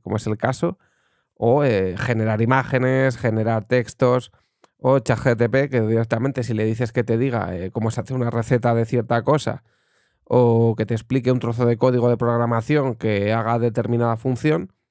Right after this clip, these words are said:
pues simplemente se lo escribes y chat G T P de una manera bastante acertada te dará la, la solución. Bien,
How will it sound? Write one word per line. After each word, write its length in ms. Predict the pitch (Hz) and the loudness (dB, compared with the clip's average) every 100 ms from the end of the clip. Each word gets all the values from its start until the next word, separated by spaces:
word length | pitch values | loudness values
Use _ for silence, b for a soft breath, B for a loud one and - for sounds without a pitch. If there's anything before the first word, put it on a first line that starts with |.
| _ _ _ | _ _ _
pues 160 | - 117 | -4 -2
simplemente 460 | 120 113 120 139 120 | 0 0 0 0 -2
se 100 | 110 | 0
lo 100 | 110 | 0
escribes 640 | 110 - 135 147 156 143 | -2 -4 0 2 0 0
y 460 | 110 110 110 - | 0 0 -2 -6
chat 180 | - 113 | -4 -4
G 140 | 98 113 | -2 -2
T 100 | 117 | 0
P 280 | 131 160 - b b b | 0 -2 -6 b b b
de 100 | 123 | 2
una 160 | 123 | 2
manera 360 | 120 120 131 117 | 2 2 2 0
bastante 420 | 104 107 110 107 | -2 -2 -2 -2
acertada 480 | 117 117 101 117 123 | -2 -2 0 0 0
te 100 | 110 | -2
dará 320 | 101 98 98 | -2 0 -2
la, 340 | 98 98 92 - | 0 -2 -6 -8
la 140 | 107 | -8
solución. 500 | 107 - - 101 - _ _ _ _ _ _ _ _ - _ - | -6 -6 -6 -8 -8 _ _ _ _ _ _ _ _ -20 _ -2
Bien, 280 | 131 131 | 2 2